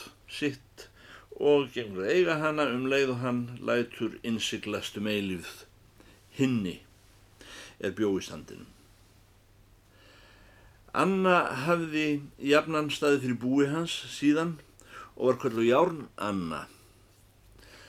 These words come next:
Þau gáfu kirkjunni helming við sig af öllu sem þeim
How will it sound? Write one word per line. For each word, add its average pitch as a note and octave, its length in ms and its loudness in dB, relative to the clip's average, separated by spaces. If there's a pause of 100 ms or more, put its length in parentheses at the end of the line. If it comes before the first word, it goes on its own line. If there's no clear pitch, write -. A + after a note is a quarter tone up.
(500)
Þau D3 480 4
gáfu A2+ 480 4
kirkjunni B2+ 560 0
helming F3+ 400 0
við E3 240 -6
sig D#3 240 4
af A2 160 4
öllu C3 320 -2
sem A2 240 -2
þeim G2 240 -6